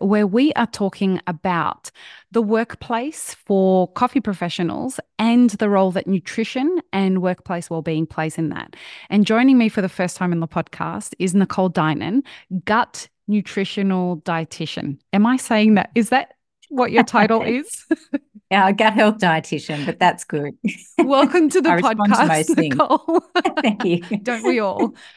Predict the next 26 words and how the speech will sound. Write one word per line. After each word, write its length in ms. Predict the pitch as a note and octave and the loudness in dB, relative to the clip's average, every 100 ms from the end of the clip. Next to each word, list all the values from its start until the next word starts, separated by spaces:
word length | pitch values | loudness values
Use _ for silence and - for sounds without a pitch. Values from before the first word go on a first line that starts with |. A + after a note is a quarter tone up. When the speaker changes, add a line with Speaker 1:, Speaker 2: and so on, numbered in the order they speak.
| - - | -20 -2
Speaker 1:
Um, 260 | B3+ B3 B3 | 2 4 4
Speaker 2:
Yeah. 140 | G3 G#3+ | 4 2
Speaker 1:
it's 200 | B3 - | -2 -2
such 220 | C#4 C#4+ | -4 -4
a 60 | |
pleasure 320 | - B3 B3 A3 | -4 -2 -2 -4
to 120 | A3+ | -6
have 200 | F#3+ G3 | -6 -6
you 100 | G3 | -4
on 80 | F#3+ | -6
the 80 | |
podcast, 640 | F3 F#3 - - - F#3 - | -6 -8 -8 -6 -6 -6 -2
and 140 | G3+ | -2
shout 240 | - G3 G3+ | 0 -2 0
out 240 | G#3 - | -2 -2
to 300 | - G#3 F#3+ - | -6 -2 -2 -2
our 120 | F3+ | -4
mutual 680 | F#3 F#3 E3 - F3+ F3 F3 - - - - | -2 -2 -4 -4 -2 -2 -6 -12 -20 -20 -20
human, 680 | - - A#3+ B3+ A3+ F3+ B3+ - _ _ - | -20 -2 4 6 6 4 0 0 _ _ -2
uh, 380 | G3+ G3 F#3+ - | 2 4 2 0
Angela 420 | G3+ G#3 G#3 G3 | 0 2 2 -2
Speaker 2:
<laughs> 0 | |
Speaker 1:
de 100 | F#3+ | -6
Blasio, 560 | F#3 F3 F3+ F3 E3+ F3+ | -2 -2 -2 -6 -8 -10
for, 600 | - F#3+ F3+ E3+ E3+ F3 - | -6 -2 -2 -2 -4 -6 -6
uh, 400 | F3+ F3 E3+ | -4 -4 -4